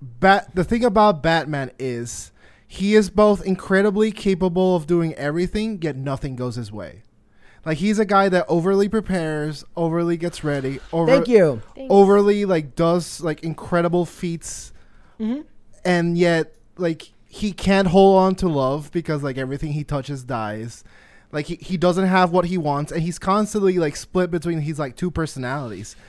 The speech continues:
Speaker 1: And with
Speaker 2: They
Speaker 1: with
Speaker 2: didn't have the time to explore those stories. It was never a solo movie. It was a bunch of stories about the Justice League and him and Superman.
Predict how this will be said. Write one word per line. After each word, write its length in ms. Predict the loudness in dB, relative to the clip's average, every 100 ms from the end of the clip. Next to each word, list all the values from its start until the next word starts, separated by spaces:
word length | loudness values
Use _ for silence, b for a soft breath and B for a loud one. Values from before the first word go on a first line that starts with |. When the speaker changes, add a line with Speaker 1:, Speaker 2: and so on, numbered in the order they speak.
| b b b b 2
Speaker 1:
And 200 | 2 6
with 440 | 4 4 0 -8 -18 b b b b b -2
Speaker 2:
They 120 | 6
Speaker 1:
with 120 | 6
Speaker 2:
didn't 140 | 6 2
have 160 | 2
the 80 | 0
time 380 | -2 -2 0 2
to 100 | 0
explore 380 | 0 0 2 4
those 180 | 2
stories. 380 | 2 0 0 0
It 80 | -2
was 120 | -2
never 220 | 0 0
a 60 | 0
solo 360 | 0 4 4 4
movie. 380 | 2 -2 -4
It 60 | -10
was 120 | -8
a 60 | -6
bunch 300 | 0 0 0
of 80 | -4
stories 380 | -2 0 0 0
about 260 | -2 -2
the 80 | -8
Justice 420 | -2 -2 -2 -4
League 180 | -4 -2
and 200 | -4 -4
him 140 | -2 -4
and 100 | -6
Superman. 560 | -8 -8 -8 -12 -18